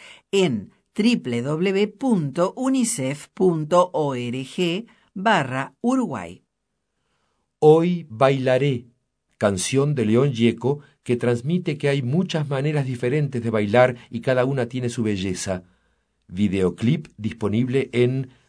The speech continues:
Speaker 2: w w w punto youtube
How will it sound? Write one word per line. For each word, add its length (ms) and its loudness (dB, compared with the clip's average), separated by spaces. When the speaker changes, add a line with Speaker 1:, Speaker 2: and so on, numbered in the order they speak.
Speaker 2:
w 560 0
w 420 -2
w 560 2
punto 560 -4
youtube 720 2